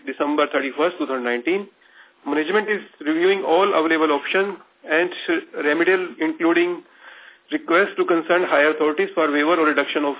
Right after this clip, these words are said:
charges. Pursuant to this pro-, uh, provisional order, the company has reviewed its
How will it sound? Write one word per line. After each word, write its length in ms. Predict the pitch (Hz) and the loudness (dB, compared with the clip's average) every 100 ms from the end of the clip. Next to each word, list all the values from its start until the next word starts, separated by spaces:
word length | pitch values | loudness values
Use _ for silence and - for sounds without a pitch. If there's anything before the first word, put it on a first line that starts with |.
| - | -6
charges. 400 | 123 120 165 208 - _ _ _ | -2 -2 -2 -6 -10 _ _ _
Pursuant 380 | - 156 196 208 | -4 -2 0 0
to 100 | 185 | 0
this 180 | 165 165 - | 2 -2 -2
pro-, 240 | 160 156 | -4 -2
uh, 40 | 156 | -2
provisional 420 | 156 151 175 165 | -2 -2 0 2
order, 200 | 139 165 | 2 2
the 80 | 180 | 0
company 380 | 139 147 185 185 | -2 -4 -4 -2
has 180 | 160 151 | -2 0
reviewed 340 | 143 156 170 | 0 2 2
its 140 | 160 | 0